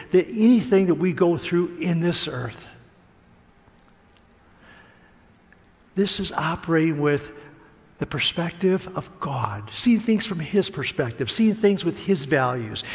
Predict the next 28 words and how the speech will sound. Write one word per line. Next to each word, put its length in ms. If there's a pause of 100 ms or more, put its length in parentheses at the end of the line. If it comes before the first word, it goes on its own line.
seeing 280
things 260
with 140
his 400
purpose. 560 (240)
We 120
get 220
this 160
from 220
Scripture. 640 (880)
So 240
it's 160
not 160
just 220
God 240
has 160
left 260
us 180
in 60
a 60
place 420
of 260 (680)
unknowable 680
hid-, 380
hidden 280
variables. 460
Oh 220
no, 440